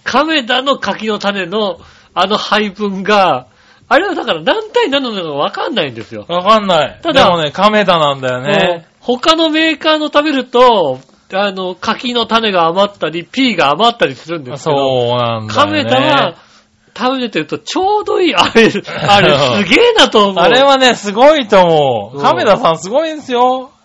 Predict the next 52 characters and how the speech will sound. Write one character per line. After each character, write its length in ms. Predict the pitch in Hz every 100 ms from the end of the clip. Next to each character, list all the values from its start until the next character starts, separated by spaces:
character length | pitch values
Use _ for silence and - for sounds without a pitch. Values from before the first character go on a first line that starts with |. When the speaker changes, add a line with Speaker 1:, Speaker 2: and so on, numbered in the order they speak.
| - 156
Speaker 2:
新 140 | 160
潟 240 | 156 147
県 200 | 139 135
の。 340 | 120 107 90 - -
Speaker 1:
そ 160 | 175
う 20 |
で 100 | 143
す 60 | 120
ね。 100 | 120
Speaker 2:
ヘ 80 | -
ナ 40 |
チ 60 | 208
ョ 20 |
コ 20 | 202
ヨ 100 | 170
ッ 40 |
ピ 40 |
ー 40 | 151
さ 40 |
ん。 20 |
Speaker 1:
う 800 | 165 160 147 127 110 123 156 - 139
ん。 60 |
Speaker 2:
は 40 | 123
い。 20 |
Speaker 1:
ど 120 | 147
う 80 | 427
せ 80 | 370
柿 320 | - 208 -
ピ 100 | 311
ー 40 | 294
作 180 | - 339
っ 20 |
て 140 | 277
ん 40 | 180
の 180 | 147
新 200 | 151 185
潟 180 | 220 247
県 120 | 208
だ 60 | 131
か 80 | 110
ら 40 |
大 160 | 147 160
丈 100 | 165
夫 100 | -
だ 100 | 175
よ。 60 |
Speaker 2:
そ 40 | 139
う 40 |
だ 100 | 107
よ 80 | 127
ね。 220 | 214 277
Speaker 1:
ど、 100 | 226